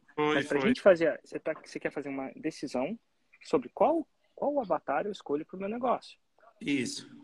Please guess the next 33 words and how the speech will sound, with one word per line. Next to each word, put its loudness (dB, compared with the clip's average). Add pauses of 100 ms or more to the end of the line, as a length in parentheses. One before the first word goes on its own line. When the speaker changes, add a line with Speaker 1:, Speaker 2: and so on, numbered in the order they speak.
(120)
Speaker 2:
Então -2
você -16
tem -2
que -8
colocar 0
na -6
caixinha -8
dos -8
prós -2
e -10
dos -12
contras. -4 (180)
Ah, 2
isso -10
aqui -6
é 4
um, -2
uma, -4
uma -2
coisa 2
que -6
joga 6
a 4
favor 2
de 0
eu 0
escolher -2
essa -6
pessoa. -2 (960)
Vamos 2
fazer 4
outra -6
coisa. -10